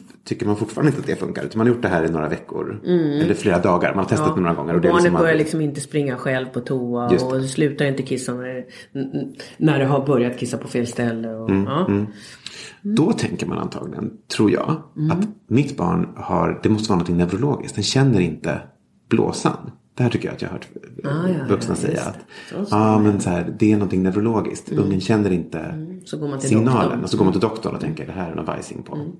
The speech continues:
Speaker 2: mm.
Speaker 1: Vilket i och för sig kan vara lite sanning i, för till exempel det här barn som kissar i sömnen.
Speaker 2: Mm.
Speaker 1: Eh, har jag läst att det är
Speaker 2: Mm.
Speaker 1: nog antagligen så att de har en liten svagare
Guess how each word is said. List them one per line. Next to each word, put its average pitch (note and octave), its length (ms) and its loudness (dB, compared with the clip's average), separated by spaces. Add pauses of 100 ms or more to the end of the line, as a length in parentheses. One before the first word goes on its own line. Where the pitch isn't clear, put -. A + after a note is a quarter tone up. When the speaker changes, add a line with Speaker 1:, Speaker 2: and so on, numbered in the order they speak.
Speaker 2:
mm. D#3 140 -6 (340)
Speaker 1:
Vilket F#3+ 300 2
i F3+ 40 6
och D#3 40 4
för D3 60 -2
sig C#3 180 4
kan B2 140 4
vara A#2 160 4 (200)
lite A#2 260 0
sanning E3 260 4
i, F2+ 140 2
för G#2 180 -2
till - 240 -8
exempel G2 320 2
det F2+ 60 0
här F2+ 80 2
barn F#2 180 0
som F2+ 100 -4
kissar F#2 460 -4 (260)
i - 160 0
sömnen. - 480 0 (100)
Speaker 2:
Mm. D#3+ 280 -2 (380)
Speaker 1:
Eh, F#2+ 300 2
har F#2+ 80 0
jag E2+ 100 2
läst - 240 -4
att - 80 -4
det G2+ 60 4
är F2+ 60 6
Speaker 2:
Mm. F2 100 2
Speaker 1:
nog E2+ 100 0
antagligen E2 320 -2
så D#2+ 100 -4
att D2+ 60 -10
de F#2 100 -2
har F3 180 6
en C#3 60 6
liten - 180 2
svagare - 480 -6